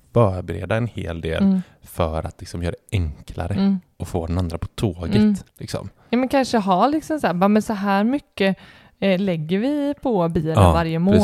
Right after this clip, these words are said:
Speaker 2: månad, så är det någonting så, ska, ska det vara så här?
Speaker 1: Mm.
Speaker 2: Ja, men då, då behöver vi liksom ha det, eh, med i,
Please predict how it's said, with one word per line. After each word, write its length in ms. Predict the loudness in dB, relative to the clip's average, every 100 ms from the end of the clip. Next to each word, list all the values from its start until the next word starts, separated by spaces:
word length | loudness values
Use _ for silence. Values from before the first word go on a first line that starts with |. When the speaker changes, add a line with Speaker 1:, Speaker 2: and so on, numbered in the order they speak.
| 4
Speaker 2:
månad, 300 | 2 0 0
så 160 | -2 -2 -4
är 200 | -2 0
det 80 |
någonting 460 | 2 2 2 0 -2
så, 100 | -4 -12
ska, 200 | -14 -16
ska 180 | -12 -6
det 60 | -2
vara 240 | 0 0
så 140 | -2 -8
här? 460 | -8 -8 -4 -4 -4
Speaker 1:
Mm. 300 | -2 0 0 2
Speaker 2:
Ja, 80 |
men 260 | 4 4 2 0
då, 300 | 4 4 4
då 440 | 0 0 0 -2 -6 -10 -8 -4
behöver 220 | -4 -4
vi 60 |
liksom 260 | -6 -6 -6
ha 220 | -6 -6
det, 260 | -6 -6 -8 -10 _ _ _
eh, 300 | 0 2 2
med 380 | 2 0 -2 -4
i, 440 | -4 -4 -4 -4